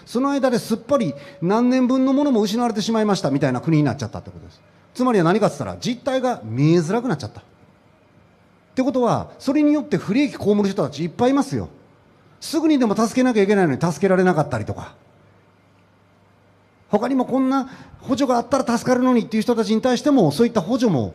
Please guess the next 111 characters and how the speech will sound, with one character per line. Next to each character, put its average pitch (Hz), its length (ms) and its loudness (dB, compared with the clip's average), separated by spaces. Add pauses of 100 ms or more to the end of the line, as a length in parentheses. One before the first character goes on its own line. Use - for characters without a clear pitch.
(140)
出 180 160 2
せ 262 100 0
な 311 100 2
い 220 40 4
よ 147 80 2
う - 20 0
な 117 60 -2
状 123 100 -2
況 123 120 -4
に 117 60 0
な 90 60 -4
っ 85 40 -10
ち - 100 -12
ゃ 82 60 -8
う。 - 20 -12 (180)
ど 156 100 2
う 170 40 4
し 156 40 0
て - 60 -2
か、 95 160 -4
実 160 240 -2
態 254 140 4
が 226 80 4
見 160 180 8
え 233 80 6
な 277 80 2
い 226 60 4
部 147 100 4
分 117 180 0
が、 87 140 -8 (400)
基 - 140 -16
幹 165 140 4
統 180 180 2
計、 131 180 -4 (400)
こ - 80 -4
れ 139 80 0
で 143 120 2
ね、 196 120 2 (300)
歪 180 180 4
め 180 80 4
ら 185 80 6
れ 170 60 2
た 151 80 0
こ 156 80 0
と 160 80 2
に 180 60 4
よ 214 80 2
っ - 20 -2
て、 113 400 -2 (760)
手 220 180 2
当 170 80 -2
が 151 60 -2
打 151 80 4
て 277 140 2
な 285 60 2
い - 20 4
よ 175 80 4
う - 20 2
な 120 60 0
状 131 140 2
況 131 120 0
に 135 80 2
ま 180 100 4
で 226 80 0
さ 143 120 -2
れ 135 80 -2
ち 139 40 0
ゃ 131 40 0
っ 113 80 -6
た。 - 160 -6 (360)
そ - 160 -2
の 277 100 2
責 277 180 2
任 285 100 6
者 202 100 2
誰 156 160 4
か 156 60 2
っ - 40 0
つ - 20 -8
っ - 20 -6
た 127 60 -4
ら 107 80 -4
安 160 80 2
倍 185 80 4
さ 196 120 2
ん 202 40 0
で 208 80 2
す 143 100 -4
よ。 87 80 -2 (1700)
自 147 140 4
分 262 120 4
た 254 80 4
ち 214 80 0
の 190 60 4
周 180 160 2
辺 247 180 6
だ 247 80 2
け 247 60 2
で 233 60 6
お 175 60 4
金 156 140 6
回 170 180 6
し - 20 -6
て 190 80 2
き 175 80 -2
た 170 80 4
ん 127 60 2
で 98 80 -2
す 90 60 -12
か 92 100 -6
ら。 80 100 -12